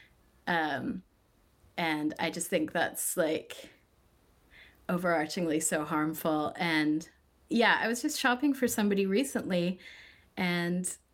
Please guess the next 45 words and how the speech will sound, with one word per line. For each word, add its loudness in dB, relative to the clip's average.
uh, 2
you're 2
just 0
like, 2
"Oh, 4
for 2
a 4
birthday 2
gift, -2
I -2
could -2
get 0
them 2
the 2
biggest 0
size, 2
but -2
what 0
if -4
it -4
doesn't -2
fit?" 0
And -2
then 2
they 2
have 0
store 0
credit -4
that -2
doesn't 2
even 2
mean 6
anything, 0
and 2
they're 4
below 2
average -2
<laughs> -4
size. 4
It -10
doesn't 4
even 0
make 0
any 2
sense. -2